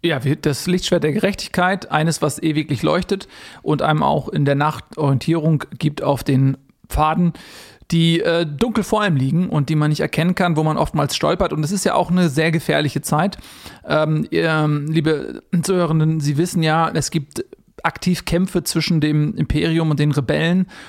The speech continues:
Und, äh, je nachdem, wo man sich gerade aufhält, wer dort jetzt also gerade herrscht, äh, kann natürlich die Gesetzeslage sich auch rapide ändern. Das kann sein, man geht abends ins Bett und es ist legal, seinen Kaktus zu gießen nach neun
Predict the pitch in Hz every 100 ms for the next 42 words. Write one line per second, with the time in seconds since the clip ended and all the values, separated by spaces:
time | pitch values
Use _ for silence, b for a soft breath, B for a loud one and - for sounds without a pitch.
0 | B 147 156 147 - 160 147 160 160 -
1 | 160 165 135 160 165 160 - 143 151 156
2 | 147 143 - 139 165 170 160 151 147 151
3 | 143 147 - 147 139 143 143 143 131 131
4 | 151 170 - - 156 - 156 165 - 156
5 | - 151 147 143 - 147 147 147 131 -
6 | 147 139 - 147 - 156 170 165 - 160
7 | 151 151 160 160 B B B - 151 156
8 | 151 151 151 156 - 160 185 160 143 160
9 | 143 151 143 147 147 175 170 160 160 156
10 | 160 - 160 - - 135 170 180 170 170
11 | 160 160 170 190